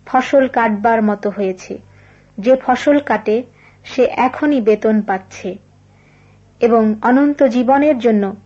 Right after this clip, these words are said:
ফসল জড়ো করে রাখছে। তার ফলে যে বীজ বোনে আর যে ফসল কাটে, দুজনই সমানভাবে খুশি হয়।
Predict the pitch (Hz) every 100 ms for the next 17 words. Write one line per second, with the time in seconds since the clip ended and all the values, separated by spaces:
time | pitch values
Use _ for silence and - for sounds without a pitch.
0 | _ _ - 233 - 220 208 202 - -
1 | 220 220 254 262 226 202 190 185 - -
2 | 185 - _ _ _ - - _ _ 262
3 | 269 277 285 233 226 240 _ _ 208 214
4 | 233 269 254 226 240 233 269 - _ _
5 | _ - 214 202 190 214 208 208 254 -
6 | 294 285 220 208 226 254 - _ _ 214
7 | 254 294 285 254 - 247 277 302 262 220
8 | 208 202 - 220 - 196 185 196